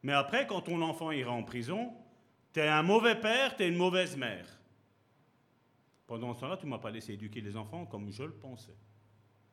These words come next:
Pas dans les exagérations, mais dans la, dans les normes.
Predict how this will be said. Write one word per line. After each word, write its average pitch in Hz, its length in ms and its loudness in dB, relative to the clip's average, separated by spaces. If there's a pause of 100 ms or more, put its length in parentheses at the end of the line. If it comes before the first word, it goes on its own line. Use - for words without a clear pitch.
(540)
Pas 147 100 0
dans 143 140 0
les 117 260 -6
exagérations, 110 880 -8 (760)
mais 90 140 -16
dans 92 180 -12
la, 90 220 -12
dans 98 120 -12
les 101 140 -10
normes. 85 160 -14